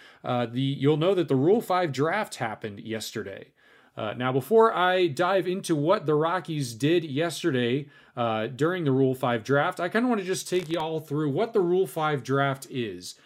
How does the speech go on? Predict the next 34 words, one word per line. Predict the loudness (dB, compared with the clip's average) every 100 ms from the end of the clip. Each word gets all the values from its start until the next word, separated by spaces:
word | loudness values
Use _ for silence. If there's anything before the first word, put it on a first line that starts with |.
| -20 -8
uh, | -4
because | -2 -2 -4
it | -2
can | 0 2
get | 2 2
a | 0
little | 2 2
bit | 2 0
confusing | -2 -6 -4 -4 -2 -4
for | -4
those | -2 -2 -4
who | -2 -2 -2
aren't | -2 -4 -4 -8
super | -6 -4 -4
familiar | -2 -2 0 2 2
with | 0 0
it. | -2 -4 -20 -20 -12
Um, | -4 -2 -2 -4
I | -2 -2
myself, | -2 -4 2 2 2
uh, | 2 2 2
was, | 2 0
was | -2 -2 -2 -2 -6 -12 -10
in | -4 -2
that | 0 -2
category, | -4 -2 -2 -2 0 0 -2
uh, | -4 -4 -4 -4
over | -6 -6
the, | -6 -6 -8 -4
over | -4 -2
the |
last | -4 -4 -6
few | -6 -6
years. | -2 -2 -4